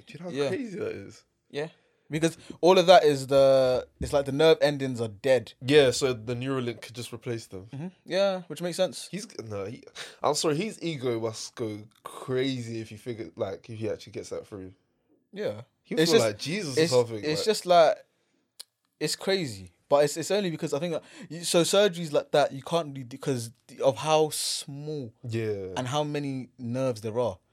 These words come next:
Speaker 1: Yeah.
Speaker 2: Like, that's why I think when they said some-, it was, like, something about chopping off your arm, or when people get their arms amputated,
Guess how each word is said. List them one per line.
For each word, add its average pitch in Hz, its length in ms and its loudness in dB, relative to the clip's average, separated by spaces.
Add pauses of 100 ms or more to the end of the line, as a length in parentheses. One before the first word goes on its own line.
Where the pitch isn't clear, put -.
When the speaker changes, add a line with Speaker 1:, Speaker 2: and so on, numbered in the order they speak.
(140)
Speaker 1:
Yeah. 92 240 -12 (340)
Speaker 2:
Like, 123 160 4
that's 160 140 2
why 156 180 8
I 143 40 2
think 151 380 -4 (160)
when 135 180 -6
they 127 80 -6
said 139 240 -4
some-, 151 260 -10
it - 40 -4
was, 143 100 -4
like, 143 100 0
something 156 180 -8
about 131 220 0
chopping 151 260 -6
off 139 120 -8
your - 160 -4
arm, 113 300 -2 (440)
or 131 120 -2
when 139 120 2
people 160 200 0
get 139 260 4 (180)
their 127 180 4
arms 127 340 4
amputated, 107 600 -10